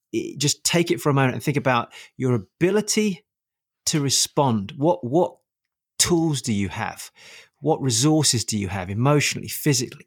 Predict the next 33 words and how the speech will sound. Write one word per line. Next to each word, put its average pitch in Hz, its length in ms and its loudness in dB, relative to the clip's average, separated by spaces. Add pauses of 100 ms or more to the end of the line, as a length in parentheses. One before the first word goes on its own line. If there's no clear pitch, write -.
(140)
intellectually, 135 840 -2 (460)
uh, 110 160 -10
spiritually? - 800 0 (300)
So - 260 2
if 135 160 -2
you 233 200 0 (260)
just - 320 0
looked 160 320 0
at 147 60 -2
that 127 140 -4
for - 80 -4
a 131 60 0
minute 131 200 2
and 117 100 -4
thought 180 340 0
about - 340 -6
that, 98 180 -6
and 135 80 -4
you 131 80 -2
combine 143 480 0
those 131 220 0
two - 180 -4
together, 120 400 0
what 131 120 -2
we've 135 180 -8
got 185 140 0
is 117 100 -2
a 110 40 -6
very 131 360 0
powerful 117 400 -6
situation. 165 680 -4
We've 107 140 -6
got 123 200 -4